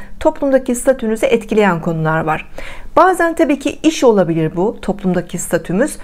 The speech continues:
Bazen de ilişkilerimiz olabilir. Evlilik, e, evlenmek, ayrılmak ve bunun gibi konular da toplumdaki statümüzü etkileyen konulardır.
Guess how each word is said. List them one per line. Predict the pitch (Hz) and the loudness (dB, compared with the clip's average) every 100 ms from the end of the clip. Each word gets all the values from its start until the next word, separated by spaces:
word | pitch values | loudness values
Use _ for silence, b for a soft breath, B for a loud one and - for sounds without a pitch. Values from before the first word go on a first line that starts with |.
| B - | B 0
Bazen | 214 202 165 | 0 2 -2
de | 196 | 0
ilişkilerimiz | 233 202 202 220 220 226 | 0 0 0 0 0 2
olabilir. | 180 156 156 156 - B B B - | 0 0 -2 -4 -6 B B B 4
Evlilik, | 208 202 202 208 202 - B B B - | 6 6 4 2 -2 -12 B B B -2
e, | 190 185 180 180 180 180 | 0 2 2 2 2 2
evlenmek, | 190 196 196 196 190 196 202 - | 2 4 4 4 4 0 -2 0
ayrılmak | 175 180 196 196 196 196 - - 185 | 0 2 4 4 4 2 -8 -6 0
ve | 202 | 2
bunun | 180 233 277 | 4 2 2
gibi | - 185 | 0 -4
konular | - 190 196 196 160 | 0 2 4 2 2
da | 233 269 B B - | 0 0 B B -2
toplumdaki | 247 247 220 196 185 | -2 0 0 0 0
statümüzü | 262 - 202 196 185 202 | -4 -2 -2 0 0 2
etkileyen | - 202 196 190 175 165 | 0 -2 0 2 2 -2
konulardır. | 170 160 160 160 156 277 | -4 0 2 2 2 0